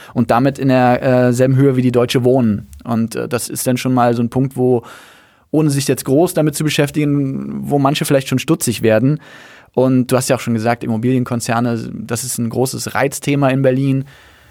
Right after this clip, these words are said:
Und, ähm, ja, also man muss sich diese Firma sicherlich noch mal genauer angucken.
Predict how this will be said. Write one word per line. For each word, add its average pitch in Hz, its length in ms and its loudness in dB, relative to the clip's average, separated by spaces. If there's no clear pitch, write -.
Und, 123 560 0
ähm, 120 540 2
ja, 120 300 2
also 123 640 0
man 135 160 0
muss 156 120 0
sich 160 100 -8
diese 147 160 -2
Firma 143 240 0
sicherlich 139 300 -4
noch 135 100 -2
mal 127 100 0
genauer 120 380 0
angucken. 143 500 -6